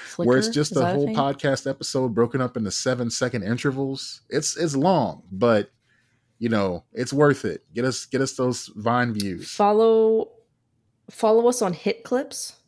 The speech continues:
Speaker 1: those little
Speaker 2: Hit
Speaker 1: clips that you
Speaker 2: Clips.
Speaker 1: put into the little player. We have an exclusive new line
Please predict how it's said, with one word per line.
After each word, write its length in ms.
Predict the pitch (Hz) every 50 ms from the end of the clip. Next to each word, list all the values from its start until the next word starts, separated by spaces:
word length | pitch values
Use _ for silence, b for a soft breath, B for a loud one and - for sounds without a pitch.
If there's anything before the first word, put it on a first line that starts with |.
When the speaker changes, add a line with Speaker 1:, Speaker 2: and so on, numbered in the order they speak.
| _ _ -
Speaker 1:
those 200 | 196 190 - -
little 380 | 185 180 185 185 185 180 175
Speaker 2:
Hit 120 | - - -
Speaker 1:
clips 260 | - 185 185 - -
that 80 | - -
you 140 | - 156 -
Speaker 2:
Clips. 100 | - -
Speaker 1:
put 160 | 190 - -
into 240 | 190 180 180 - 180
the 120 | 170 170
little 260 | 170 170 170 170 165 165
player. 500 | - 165 165 170 180 202 226 294 - - _ _ _ _ _ _ _ _ _ _ _ - - - _ - - - _ _ _ _ B B B B B B B B B B _ -
We 160 | 180 180 185
have 240 | 190 185 165 170 170
an 80 | 170 156
exclusive 580 | 135 - - - - 170 165 170 160 151 156
new 220 | 170 180 180 156 147
line 480 | 151 151 170 175 170 160 156 165 170